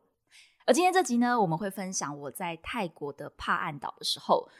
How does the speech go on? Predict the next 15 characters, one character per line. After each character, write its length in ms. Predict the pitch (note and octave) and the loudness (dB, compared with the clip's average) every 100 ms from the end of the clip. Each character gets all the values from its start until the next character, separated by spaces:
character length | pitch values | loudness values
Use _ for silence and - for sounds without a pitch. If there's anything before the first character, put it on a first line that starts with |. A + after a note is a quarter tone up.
| - - | -20 -8
所 300 | - D#3 B2+ | 0 0 2
认 260 | G3+ E3 | 2 2
识 220 | - G3 | 0 -4
的 100 | B2+ | -6
一 160 | E2 C3+ | -8 -8
位 420 | C3+ D3+ A2+ G#2 - | -2 0 0 -4 -4
非 160 | E3+ | -4
常 460 | F3+ - - - - | 0 0 -2 -4 -4
灵 240 | E3 D#3+ F#3 | -2 0 -2
性 380 | - A#3 D#3+ | 0 0 -2
的 340 | - - - - | -4 -6 -8 -4
巴 200 | - D#3+ | 2 2
西 300 | F3+ - E3 | 2 -6 -6
男 340 | E3+ D3+ C3 E3 | -6 -4 -6 -10
子。 220 | A#3 - | -10 -10